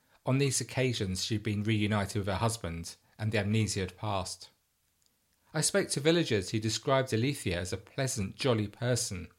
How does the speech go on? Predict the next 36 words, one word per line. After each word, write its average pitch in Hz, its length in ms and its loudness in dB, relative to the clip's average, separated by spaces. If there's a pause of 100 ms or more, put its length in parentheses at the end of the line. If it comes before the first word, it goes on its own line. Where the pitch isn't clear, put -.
(220)
who 165 80 2
was 147 120 6
a 151 60 0
prompter 143 560 0
for - 140 -8
the 110 60 -4
current 120 340 0
play 139 240 0
being 104 180 0
put 92 240 -6
on 85 180 -4 (320)
by 110 120 0
the 113 100 2
local 113 340 2
amateur 107 300 2
dramatic 110 420 -2
society. - 640 -8 (600)
It - 140 0
seems 151 320 2
these 117 160 4
amnesiac 113 600 4
events 110 360 2
were 110 120 4
isolated 104 520 2
incidents, 117 680 -2 (340)
which - 220 -4
didn't 110 240 0
affect - 340 -2
her 104 80 -2
usual 101 320 0
daily 95 320 -2
life. 101 500 0 (960)
Peter 185 280 2
Howell 123 280 6
went 95 180 -2
home, 98 340 2